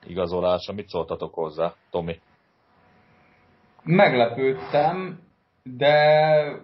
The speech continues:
Speaker 2: remélem, hogy örülni fogok a végén. Én bírom azt a csávót egyébként. Ő ugye,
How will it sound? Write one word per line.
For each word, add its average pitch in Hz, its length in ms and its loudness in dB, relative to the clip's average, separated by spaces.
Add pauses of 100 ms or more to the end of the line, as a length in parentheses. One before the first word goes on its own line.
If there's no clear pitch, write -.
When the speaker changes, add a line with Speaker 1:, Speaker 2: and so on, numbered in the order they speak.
(340)
Speaker 2:
remélem, 127 640 -2
hogy 127 460 -10 (1200)
örülni 113 580 -6
fogok 107 340 -8
a 110 120 -6
végén. 110 800 -6
Én 139 560 -4 (140)
bírom 127 300 -2
azt 110 300 -4
a 110 120 -6
csávót 113 800 -4 (160)
egyébként. 110 840 -8 (720)
Ő 123 240 2
ugye, 117 540 2